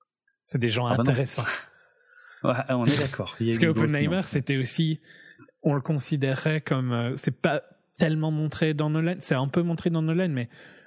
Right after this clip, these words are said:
Speaker 1: on le considérait un peu comme un incel.
Speaker 2: Oui, oui, il était un peu, ouais, ouais, c'est vrai. C'est vrai.
Speaker 1: Euh,
Speaker 2: Il était un peu particulier, ouais.
Speaker 1: donc, euh, euh,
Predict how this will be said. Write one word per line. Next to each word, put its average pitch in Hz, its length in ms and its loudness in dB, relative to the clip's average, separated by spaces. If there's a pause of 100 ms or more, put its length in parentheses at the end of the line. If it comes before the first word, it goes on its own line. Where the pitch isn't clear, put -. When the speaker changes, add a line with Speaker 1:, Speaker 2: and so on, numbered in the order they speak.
(100)
Speaker 1:
on 147 80 2
le 143 60 2
considérait 139 640 0
un 139 120 0
peu 160 140 0
comme 123 220 -2
un 120 140 -2
incel. 120 500 -2 (1600)
Speaker 2:
Oui, 147 180 4
oui, 185 240 0
il 123 120 -2
était 107 200 -4
un 101 100 -2
peu, 104 360 -2
ouais, 113 160 0
ouais, 110 160 -4
c'est - 160 -10
vrai. 92 140 -8 (480)
C'est - 100 -4
vrai. 127 80 2
Speaker 1:
Euh, 104 580 -2 (380)
Speaker 2:
Il 98 60 -2
était - 120 -4
un 95 80 0
peu 92 120 -6
particulier, - 580 -6
ouais. 82 100 -10
Speaker 1:
donc, 113 420 -2
euh, 110 680 -2 (1300)
euh, 110 300 -2